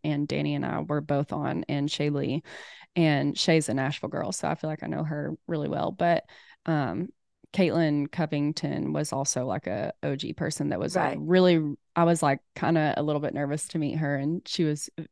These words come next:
Speaker 1: like, sweeter than you would ever imagine. So I just, all of them, like, I mean, there's so many, but they were all so great.
Speaker 2: So overall, everyone's real deal.
Speaker 1: Yeah. I mean,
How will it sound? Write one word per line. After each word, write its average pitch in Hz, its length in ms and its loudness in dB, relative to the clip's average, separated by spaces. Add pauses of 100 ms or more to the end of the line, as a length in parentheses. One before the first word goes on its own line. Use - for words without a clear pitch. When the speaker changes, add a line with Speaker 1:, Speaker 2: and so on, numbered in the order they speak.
(200)
Speaker 1:
like, - 240 -4
sweeter 160 520 4
than 156 120 2
you 143 120 2
would 139 160 0 (100)
ever 156 240 -2
imagine. - 540 -6 (100)
So 135 420 2 (400)
I 190 80 8
just, 190 240 2 (220)
all 196 180 12
of 147 80 6
them, - 260 -2 (100)
like, 156 280 2 (120)
I 175 40 0
mean, 175 120 6
there's 170 160 4
so 175 160 4
many, 165 200 6
but 156 200 0
they 151 120 4
were 143 280 0 (160)
all 143 180 -2
so 143 260 0
great. - 340 -4 (460)
Speaker 2:
So - 200 2
overall, 202 580 12 (120)
everyone's 185 680 12
real 165 200 6
deal. - 280 -6 (380)
Speaker 1:
Yeah. 208 440 6
I 202 60 2
mean, 165 360 4